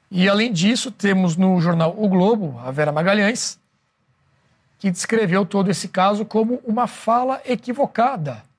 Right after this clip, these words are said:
né? Então, com fala equivocada, o Lula cria crise desnecessária.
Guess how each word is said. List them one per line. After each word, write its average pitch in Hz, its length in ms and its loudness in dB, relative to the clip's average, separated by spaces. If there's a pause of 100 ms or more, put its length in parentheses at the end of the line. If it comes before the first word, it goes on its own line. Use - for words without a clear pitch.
(640)
né? 170 160 -2
Então, 196 260 -4
com 233 180 0
fala 170 300 0
equivocada, 226 580 -2
o 233 60 0
Lula 233 300 2
cria 226 480 2
crise 254 600 0
desnecessária. 196 1000 0